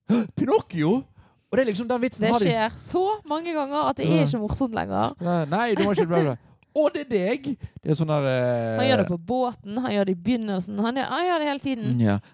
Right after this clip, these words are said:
Speaker 1: «Nei, Pinocchio, jeg leter etter deg.» <gasps> «Pinocchio, det er deg!» <laughs> Så det, åh, det, og det var Pinocchio. Eh, jeg må si, eh, min største skuffelse, eller ikke, men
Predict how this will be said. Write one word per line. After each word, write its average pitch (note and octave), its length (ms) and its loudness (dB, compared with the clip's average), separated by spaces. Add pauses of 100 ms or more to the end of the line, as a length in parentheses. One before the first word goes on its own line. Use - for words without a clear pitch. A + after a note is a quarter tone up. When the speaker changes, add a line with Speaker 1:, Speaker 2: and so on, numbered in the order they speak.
Speaker 1:
«Nei, G3 260 0
Pinocchio, G#3+ 520 2
jeg F3+ 220 0
leter G3+ 280 -2
etter D3+ 80 -2
deg.» A3 220 0 (340)
<gasps> A#3 220 2 (200)
«Pinocchio, G#3+ 480 4
det D#4 100 4
er B3 40 2
deg!» E4 480 0 (280)
<laughs> - 360 0
Så - 180 -2
det, F#2 480 0 (220)
åh, B2+ 200 2 (200)
det, A#2+ 260 0 (1000)
og D#3 140 -4
det F#3 200 0
var A2+ 500 -4 (920)
Pinocchio. C3+ 580 0 (380)
Eh, C3 180 2 (120)
jeg F#3+ 120 0
må E3 80 0
si, F#3 300 -2
eh, D#3+ 220 0 (100)
min F#3+ 280 2
største D#3 440 0
skuffelse, E3 540 0
eller A2 600 0
ikke, A2+ 200 0
men A#2+ 160 -2